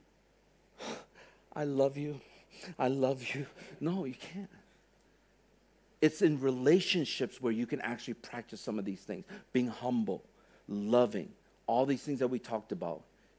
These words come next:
it is in relationships. So be invested in relationship, whether it's life group, whether it's at work, whether it's at school, your family, be invested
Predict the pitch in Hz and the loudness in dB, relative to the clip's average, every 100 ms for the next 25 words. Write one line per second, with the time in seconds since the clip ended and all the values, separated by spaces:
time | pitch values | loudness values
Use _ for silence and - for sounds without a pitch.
0 | - 110 101 - 104 98 101 98 101 - | 0 0 0 -2 -2 0 0 0 0 -4
1 | 95 - - 101 92 120 127 113 117 117 | -10 -12 -10 -10 -6 -6 -4 0 0 0
2 | 120 113 104 98 98 - 90 - - - | -2 -2 0 0 0 -4 -12 -14 -16 -20
3 | - - 110 107 98 107 139 - 151 143 | -10 0 2 2 2 6 6 6 2 2
4 | - - - 113 104 98 87 104 156 165 | -2 -20 0 2 2 2 0 10 12 12
5 | 160 - - - 117 110 104 - 85 - | 8 -8 -10 2 4 6 4 2 -8 0
6 | 151 151 156 151 - - - - 135 147 | 4 10 10 8 2 -6 -4 4 4 6
7 | 147 147 139 - - - 123 120 113 98 | 2 0 -2 -12 -16 -2 0 0 -2 4
8 | 117 - - 107 104 | 2 2 2 2 2